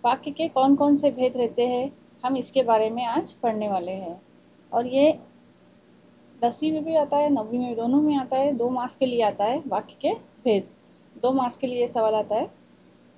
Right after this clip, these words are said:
अब हम देखेंगे कि अब वाक्य के भेद देखने से पहले हमें देखना, ये जानना ज़रूरी है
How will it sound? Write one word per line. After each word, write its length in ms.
अब 100
हम 140
देखेंगे 360
कि 140
अब 420
वाक्य 240
के 120
भेद 240
देखने 280
से 80
पहले 180
हमें 180
देखना, 260
ये 120
जानना 320
ज़रूरी 380
है 240